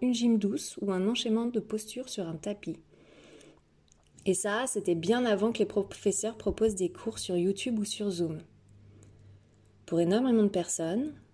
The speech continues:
c'est une activité physique. Ce n'est pas pour rien que plein de styles de yoga occidentaux ont fait leur apparition ces dernières années, avec pour but de nous modeler à l'instar du fitness ou à nous faire transpirer.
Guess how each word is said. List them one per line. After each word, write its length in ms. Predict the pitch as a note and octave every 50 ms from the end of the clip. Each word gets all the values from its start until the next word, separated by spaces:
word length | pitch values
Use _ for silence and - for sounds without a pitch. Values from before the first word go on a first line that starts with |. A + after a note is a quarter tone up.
| -
c'est 220 | - - - - -
une 100 | F3 E3+
activité 560 | E3+ - - - F#3 F#3 - - C4 D4+ - - _
physique. 840 | - - - - B3+ B3+ B3 G#3+ - G3 F3+ - - - - - - - - - - - - - _
Ce 140 | - - -
n'est 80 | F3+ F3+
pas 120 | F#3+ F3+
pour 220 | F3 - - F3 D#3
rien 380 | - G3 F#3+ G3+ A3 B3 B3+
que 80 | B3+ G#3+
plein 320 | D#3 - - A3 A#3 A#3+
de 80 | A3+ G#3
styles 300 | G#3 - - - A#3+ G#3+
de 60 | G3
yoga 300 | F3 F#3 F3+ F3+ F#3 - - -
occidentaux 680 | - A3 A3 - - - G#3 G3+ G3 G3 G3 G#3 A3 A3
ont 80 | - E3+
fait 140 | - - G#3
leur 120 | G3+ F3+
apparition 460 | F3 E3+ - G3+ G#3 G#3 G3+ - A#3
ces 140 | A3+ - F#3+
dernières 460 | F3 E3 F#3 F#3 G3+ G#3+ G#3+ G3 F#3
années, 280 | F3+ E3+ E3 E3+ G#3 - - - - - - - - - - - -
avec 320 | F3+ F3+ F3 F3+ - -
pour 160 | - G#3+ G#3
but 380 | G3 G3 G#3+ A3 G#3+ - - - - - - _ _ -
de 100 | F3+ F#3
nous 160 | F3+ F3+ F3
modeler 420 | F3 F3+ A3 B3 G#3+ G#3+ G#3+ G#3
à 100 | F#3 D#3+
l'instar 440 | D3+ E3 G3 G#3+ - - - G3+ F#3+
du 100 | E3+ E3
fitness 840 | D#3 - - A3 G#3+ G#3 F#3+ F3+ F3+ G#3+ C4+ D4 - - - - - -
ou 100 | G3 F3+
à 80 | F3+
nous 120 | F3 F#3 F3+
faire 340 | - - C4 C4+ - -
transpirer. 640 | - - - A3 A#3 A3+ - - - G#3+ G3 E3+ -